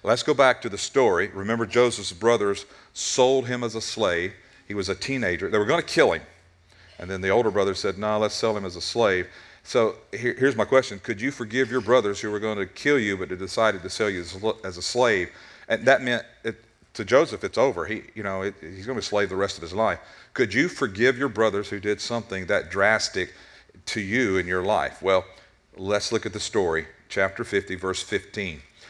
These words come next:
When Joseph's brothers saw that their father was dead, Jacob has died, and, uh, he's kind of their insurance policy, okay, 'cause Joseph was his favorite. They said, "Well, perhaps Joseph will hate us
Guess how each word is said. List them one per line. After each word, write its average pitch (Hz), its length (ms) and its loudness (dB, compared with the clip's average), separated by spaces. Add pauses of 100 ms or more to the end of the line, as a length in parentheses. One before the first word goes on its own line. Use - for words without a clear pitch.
(240)
When 104 180 -2
Joseph's 143 600 2
brothers 101 580 2
saw 110 360 2
that 101 120 -4
their 98 140 0
father 107 420 2
was 110 160 -6
dead, 85 300 -2
Jacob 107 320 2
has 120 180 -6
died, 87 400 2 (460)
and, 92 340 -2
uh, 92 360 2 (440)
he's 104 240 -6
kind 107 220 0
of 98 60 -2
their 104 120 2
insurance 107 420 -4
policy, 82 520 -2
okay, 95 240 -2
'cause 87 300 -8
Joseph 98 380 -2
was 90 140 -6
his 92 140 -8
favorite. 82 360 -2 (920)
They 139 120 8
said, 127 380 2
"Well, 110 120 0
perhaps 127 500 2
Joseph 117 520 2
will 113 120 2
hate 156 240 4
us 110 340 2